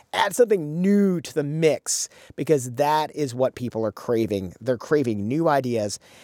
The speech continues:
and just because A I will rewrite someone's ideas for you doesn't mean you shouldn't be adding new things into there.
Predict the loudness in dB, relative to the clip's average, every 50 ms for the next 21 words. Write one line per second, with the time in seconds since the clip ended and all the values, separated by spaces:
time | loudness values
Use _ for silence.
0 | -18 _ -8 -6 -2 -2 -2 -2 -2 -2 0 0 -2 -2 -2 -2 -2 0 2 2
1 | 2 2 2 2 0 0 -2 -4 -4 -4 -2 -2 0 2 2 2 2 0 -2 -2
2 | -2 -2 -2 -2 -2 0 0 0 2 2 0 -2 -2 -4 -2 0 2 2 2 0
3 | -2 -4 -6 -8 -12 _ _ _ _ _ _ _ _ _ _ _ _ _ _ _
4 | _ -20 -20 -18 -12 -2 2 4 4 4 4 0 -6 -4 -4 -4 -4 -4 -6 -6
5 | -10 -20 _ -8 -6 -4 -2 -2 -2 -2 -2 -4 -4 -4 -2 -2 0 0 0 0
6 | 0 0 -2 -2 -4 -4 -4 -4 -4 -6 -6 -6 -8 -8 -8 -10 -10 -10